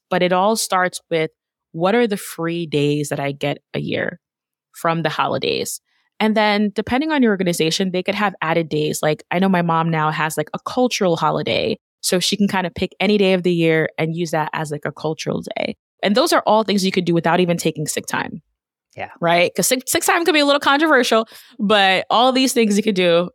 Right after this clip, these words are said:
Speaker 1: without taking one sick day.
Speaker 2: I like that strategy. And honestly, you have so much in that book that I feel like is warranted for another conversation on this, this podcast. So that's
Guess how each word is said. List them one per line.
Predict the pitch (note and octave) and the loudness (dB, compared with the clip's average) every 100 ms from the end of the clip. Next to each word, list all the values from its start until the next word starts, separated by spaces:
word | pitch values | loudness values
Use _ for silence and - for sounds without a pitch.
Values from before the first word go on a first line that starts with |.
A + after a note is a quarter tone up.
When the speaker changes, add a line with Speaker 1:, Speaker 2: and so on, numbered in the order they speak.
| _ | _
Speaker 1:
without | E3+ E3+ D#3+ | -2 0 0
taking | - D#3 D3 D3+ | 0 -2 -2 -8
one | D#3 C#3 | -8 -8
sick | - - | -8 -14
day. | - - _ _ _ _ _ _ _ _ - | -16 -18 _ _ _ _ _ _ _ _ -4
Speaker 2:
I | A2 | -4
like | G2+ | -2
that | G2+ - | -4 -4
strategy. | G#2 G2 G2 G#2+ - | -2 -2 -2 -4 -2
And | C3 | -2
honestly, | C3 C#3 C3 A#2 - | -2 -2 -2 -4 -4
you | B2 | -4
have | A2 - | -4 -4
so | - A2+ | -4 0
much | A2+ A2 | 0 0
in | A2 | -2
that | G#2 G2+ | -4 -2
book | A2 - | -4 -2
that | G#2 | -2
I | G#2 | -2
feel | A2+ G#2+ | -2 -2
like | G#2 G2+ | -2 -2
is | G2+ G2+ - | -4 -6 -8
warranted | - A2+ A2 A2+ A2+ A2 | -4 0 0 0 -2 -2
for | A#2 G#2 G2+ | 0 2 2
another | A2 G#2+ G2 A2 | 0 -2 -2 -2
conversation | A2 G#2+ G#2+ G#2 G#2 A2+ A2 A2+ | -2 -4 -2 -2 -2 0 0 0
on | A#2+ G#2+ A2 | -2 -2 0
this, | A2+ - - | 0 -4 -4
this | F2+ | -6
podcast. | - A2 A2 A2+ A2+ A2+ - _ _ | -4 -6 -4 -4 -2 -4 -10 _ _
So | - A#2 | -6 -4
that's | - - | -4 -6